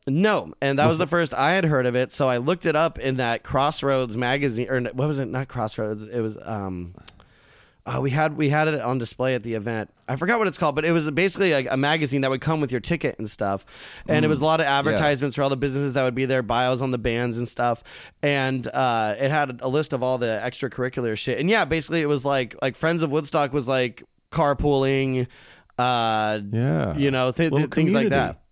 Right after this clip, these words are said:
Speaker 1: Yeah. Yeah.
Speaker 2: Community
Speaker 1: Very
Speaker 2: action.
Speaker 1: sixty-nine vibes.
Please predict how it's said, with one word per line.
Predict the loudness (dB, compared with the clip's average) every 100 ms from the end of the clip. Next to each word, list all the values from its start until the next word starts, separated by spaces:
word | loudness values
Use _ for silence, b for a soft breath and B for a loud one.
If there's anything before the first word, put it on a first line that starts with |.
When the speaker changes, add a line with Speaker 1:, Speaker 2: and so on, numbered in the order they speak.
| _ -6
Speaker 1:
Yeah. | -4 -4 -12 -16 -4
Yeah. | 0
Speaker 2:
Community | 2 4 4
Speaker 1:
Very | 4
Speaker 2:
action. | 2 0 -4 -8
Speaker 1:
sixty-nine | -4 -4 -2 0 0 0
vibes. | 0 -2 -6